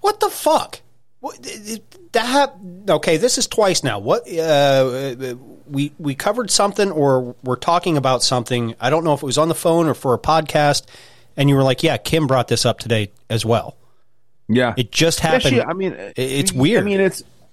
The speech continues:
Speaker 2: it's possible, too. Like, algorithms work really, really strange. So, like, it could see that, like, you and I talk a lot and that her, she lives with me because the phones are next to each other, right?
Speaker 1: Okay.
Speaker 2: So, I mean, you guys could be getting the same kinds of things.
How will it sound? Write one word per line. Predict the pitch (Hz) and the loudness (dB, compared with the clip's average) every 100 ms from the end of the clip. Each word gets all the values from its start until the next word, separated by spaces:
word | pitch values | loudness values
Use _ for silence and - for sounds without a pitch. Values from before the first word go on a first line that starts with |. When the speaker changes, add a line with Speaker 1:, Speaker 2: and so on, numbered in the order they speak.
| - | -2
Speaker 2:
it's | 170 - | -2 0
possible, | - 160 175 170 160 | -2 -2 -2 -2 -2
too. | - 165 175 | 2 4 4
Like, | 165 143 | 4 0
algorithms | - 139 156 165 160 151 120 | 0 0 2 2 0 0 0
work | 151 147 | -2 -2
really, | 110 123 139 | 0 2 2
really | 127 127 127 | 2 2 0
strange. | - 123 120 135 - - - - | -4 -4 -2 -6 -8 -18 -20 -14
So, | - 156 143 | -2 2 4
like, | 135 113 - - - - - - - - | 2 0 -6 -20 -20 -20 -20 -20 -8 -2
it | 151 151 | -2 0
could | 147 | -2
see | - - 147 156 | -2 2 2 4
that, | 143 120 | 2 0
like, | 120 117 | 0 2
you | 143 | 2
and | 139 | 2
I | 131 139 | 0 -2
talk | 156 143 143 | -2 -2 -2
a | |
lot | 139 135 113 | -2 -2 -2
and | 127 | -4
that | 104 | -6
her, | - - | -10 -12
she | - - 156 | -6 0 2
lives | 131 123 123 110 | 4 4 2 0
with | 104 | -2
me | 104 98 | 0 -2
because | 104 127 107 | -2 -2 -2
the | |
phones | - - 135 135 123 | -4 -2 0 0 0
are | 117 | 0
next | 110 117 - | 0 -2 -4
to | 139 | -4
each | 131 | -2
other, | 139 135 143 - - | 0 0 -2 -4 -4
right? | 120 | 0
Speaker 1:
Okay. | 135 131 165 - _ - - - - | 2 0 -2 -6 _ -20 -20 -20 -20
Speaker 2:
So, | - - 151 151 | -6 -2 0 0
I | 156 | 0
mean, | 160 160 160 | 0 0 2
you | 160 | 0
guys | 151 147 | 2 0
could | - 147 | 0 0
be | 139 | 0
getting | 123 131 127 | 0 0 -2
the | |
same | 120 139 123 | -2 -4 -4
kinds | 117 127 110 | -2 -2 -2
of | 104 | -2
things. | 127 120 123 123 | 0 0 0 -2